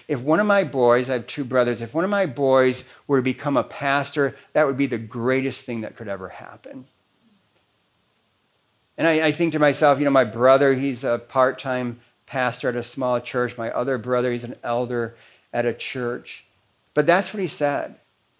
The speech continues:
And, and are we honoring those people?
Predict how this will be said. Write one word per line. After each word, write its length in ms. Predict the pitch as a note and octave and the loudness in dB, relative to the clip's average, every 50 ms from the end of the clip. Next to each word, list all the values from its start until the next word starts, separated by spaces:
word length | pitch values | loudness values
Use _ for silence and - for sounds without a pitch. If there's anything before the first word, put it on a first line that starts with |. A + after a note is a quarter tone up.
| _ _ _ _ _ _ _ _ _ | _ _ _ _ _ _ _ _ _
And, 120 | - D#3 D#3 | -2 0 0
and 440 | - D#3+ E3+ D#3+ D#3 - - - - | 2 2 0 0 0 -4 -10 -4 0
are 120 | - E3 | 2 4
we 260 | E3 F3+ E3 - - - _ - | 4 4 2 2 0 -4 _ 0
honoring 640 | E3 E3+ F3+ G3 G#3+ A3 G#3+ G#3 F3+ D#3 C#3 B2 A2 | 2 2 4 2 2 2 2 2 4 4 4 2 0
those 360 | G#2+ G2 G2 F#2+ F#2 - - - | -2 -4 -4 -6 -10 -16 -18 -18
people? 560 | - - A2+ G2+ F#2+ - - - - - A#2 | -14 -12 -12 -12 -12 -12 -14 -14 -14 -14 -18